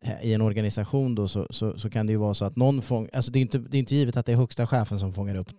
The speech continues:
hotet först heller, tänker jag, utan det kan ju vara någon annan som fångar upp hotet, men det måste ju finnas ett sätt att få den här pulsen att,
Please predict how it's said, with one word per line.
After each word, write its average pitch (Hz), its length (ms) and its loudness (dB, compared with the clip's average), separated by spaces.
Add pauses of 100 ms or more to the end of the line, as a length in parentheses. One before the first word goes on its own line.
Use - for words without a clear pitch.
(140)
hotet 104 400 -4
först - 340 0
heller, 95 220 -6
tänker 98 340 -8
jag, 78 80 -4
utan 101 180 -6
det 113 60 -2
kan 123 140 0
ju 120 40 4
vara 113 200 4 (400)
någon 127 140 4
annan 120 260 4
som 151 160 4
fångar 139 240 4
upp 107 160 4
hotet, 104 360 -2
men 107 120 2
det 110 60 4
måste 117 320 2
ju 113 60 2
finnas 117 440 0
ett 117 120 -2
sätt 107 260 -2
att 107 140 -2
få 110 300 2
den 104 180 0
här 98 100 0
pulsen 117 540 0
att, - 200 -8